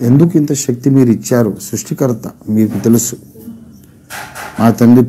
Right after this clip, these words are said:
పురుషుణ్ణి మరి పేరుకు మాత్రం నాయకత్వ స్థానంలో పెట్టావు, కానీ ఆ పురుషుణ్ణి నిలబెట్టే శక్తిని స్త్రీకి ఇచ్చారు. పురుష సమాజాన్ని అందరినీ ముందుకు నడిపించే శక్తి స్త్రీలకు ఇచ్చారు.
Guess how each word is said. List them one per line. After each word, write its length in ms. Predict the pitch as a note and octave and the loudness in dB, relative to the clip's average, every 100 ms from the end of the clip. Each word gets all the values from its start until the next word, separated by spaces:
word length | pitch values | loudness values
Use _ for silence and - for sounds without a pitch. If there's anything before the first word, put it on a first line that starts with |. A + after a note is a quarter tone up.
| C3 | 4
పురుషుణ్ణి 540 | D3+ E3 F#3 E3+ B2 F#2+ - - _ - - - - - - - - - - - - | 4 6 6 6 4 0 -8 -20 _ -20 -20 -20 -20 -20 -20 -20 -20 -20 -20 -6 2
మరి 160 | A#2 A2+ G2+ - | 4 4 4 4
పేరుకు 340 | E3+ F#3 F#3+ | 6 6 4
మాత్రం 540 | D#3 D3 B2 B2 G#2 - - _ _ _ _ - | 2 2 0 -4 -6 -8 -20 _ _ _ _ -4
నాయకత్వ 600 | A2 A#2+ D#3 C#3 C3+ C#3+ | 2 4 4 2 -2 -2
స్థానంలో 460 | B2 C3 B2 A#2+ A#2 | -2 0 2 2 2
పెట్టావు, 480 | - G#2+ G2+ B2 A2 | -2 -6 0 2 2
కానీ 260 | G2 G2+ A#2+ - - _ _ - - _ _ - - - - - - | 2 0 -2 -12 -20 _ _ -20 -20 _ _ -20 -20 -20 -20 -12 -2
ఆ 80 | A2 - | 0 4
పురుషుణ్ణి 440 | B2 C#3 - D3 C3 | 4 4 6 6 6
నిలబెట్టే 440 | B2 A#2+ A2 A2+ | 4 2 0 -2
శక్తిని 520 | - A2 G2+ A2 G#2 G2 | -2 -4 -2 -2 -2 -4
స్త్రీకి 360 | - G#2+ A2+ A#2 | -2 0 0 -2
ఇచ్చారు. 380 | - G#2+ G2 G2 - - - - - - - - C3 | -4 -4 -4 -6 -14 -16 -18 -18 -18 -20 -20 -2 4
పురుష 260 | C#3 C#3+ | 4 4
సమాజాన్ని 680 | C#3+ - A#2 C3+ D3+ D#3 D3+ | 2 4 4 6 6 6 6
అందరినీ 380 | D3+ D#3 D#3 D3+ | 6 6 6 6
ముందుకు 360 | C#3+ C#3 C3+ C3 | 6 6 4 2
నడిపించే 420 | B2+ B2 B2+ A2+ A2 | 2 0 0 -2 -4
శక్తి 380 | - G#2+ - | -6 -6 -6
స్త్రీలకు 480 | A2 - G#2 A2 G2+ G2+ | -8 -4 -2 -2 -4 -8
ఇచ్చారు. 340 | - - - | -8 -10 -12